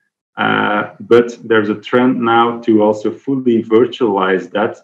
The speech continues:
in a sense that you no longer have a dedicated modulator device or a dedicated, dedicated demodulator device, uh, to perform certain modulation or demodulation functions.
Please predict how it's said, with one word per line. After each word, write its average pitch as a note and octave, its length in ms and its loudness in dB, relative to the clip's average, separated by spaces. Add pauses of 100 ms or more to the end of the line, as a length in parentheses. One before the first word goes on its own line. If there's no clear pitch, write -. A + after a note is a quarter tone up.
in G#2 100 -6
a G2+ 80 -6
sense A#2 380 -2
that G#2+ 280 0
you G#2+ 140 0
no A2 140 4
longer B2 480 4
have A2+ 320 -6 (420)
a A2+ 60 -2
dedicated B2 840 4 (380)
modulator B2 640 4
device A2+ 800 0
or G#2+ 140 0
a G2 80 -4
dedicated, A2+ 640 0
dedicated A#2 580 0 (180)
demodulator A#2 720 4
device, G#2 520 -2 (460)
uh, G#2 160 -2
to A2+ 140 -2
perform A2 460 2
certain G#2+ 460 0
modulation A2 640 0
or F#2+ 60 -6
demodulation G2 880 0
functions. A#2 580 -4